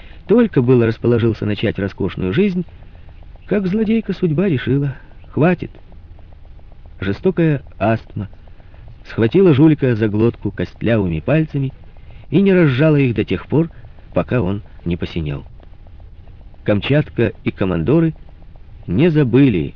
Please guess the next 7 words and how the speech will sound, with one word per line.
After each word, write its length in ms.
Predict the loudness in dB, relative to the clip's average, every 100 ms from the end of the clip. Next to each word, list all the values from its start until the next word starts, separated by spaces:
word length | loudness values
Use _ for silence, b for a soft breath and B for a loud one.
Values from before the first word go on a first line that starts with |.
| -8
этого 440 | -6 -4 -2 -4 -6 -12
кровопивца. 800 | -4 -4 -2 -4 -6 -6 -6 -12 -12 -20 -20 -20 -20 -20 -20 -20 -20 -20 -20 -20 -20 -20 -20 -20 -20 -20 -20 -20 -20 -20 -20 -20 -20 -20 -20 -20 -20 -20 -20 -20 -20 -20 -20 -20 -20 -20 -6
Но 180 | 0 2
странная 440 | 2 2 2 2 2
телеграмма 580 | 2 2 2 2 0 -2
от 120 | -2
Губницкого 640 | 0 0 0 0 0 0